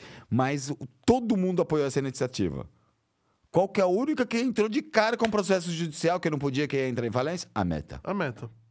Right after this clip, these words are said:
Speaker 1: Por isso que eu não tenho essa bosta de Facebook.
Speaker 2: <laughs> Bom, e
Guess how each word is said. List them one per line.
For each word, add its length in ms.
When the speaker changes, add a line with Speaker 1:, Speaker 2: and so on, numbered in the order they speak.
Speaker 1:
Por 180
isso 200
que 80
eu 20
não 100
tenho 140
essa 160
bosta 460
de 80
Facebook. 520
Speaker 2:
<laughs> 80
Bom, 360
e 220